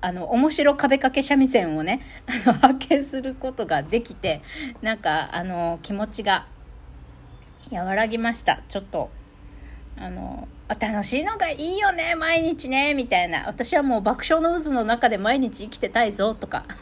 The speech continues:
<laughs> 思い、あの、いろいろあるけど、まあ、楽しむことが一番だね。た-、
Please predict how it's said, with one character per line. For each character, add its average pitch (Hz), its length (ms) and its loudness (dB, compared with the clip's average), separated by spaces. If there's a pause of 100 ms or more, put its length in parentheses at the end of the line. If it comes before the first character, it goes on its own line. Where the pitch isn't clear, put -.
(380)
<laughs> 330 680 -6
思 208 280 0
い、 185 280 -4 (420)
あ 185 120 -6
の、 160 640 -6 (1040)
い 202 80 -4
ろ 202 120 0
い 185 40 -2
ろ 170 100 -2
あ 190 80 2
る 294 60 -2
け 403 120 -4
ど、 349 140 4
ま 233 120 0
あ、 208 80 -4
楽 180 220 -10
し - 120 0
む 285 100 4
こ 427 120 -6
と 381 100 -6
が 202 120 0
一 202 200 -10
番 302 200 -2
だ 311 100 -2
ね。 254 200 0
た-、 285 100 -4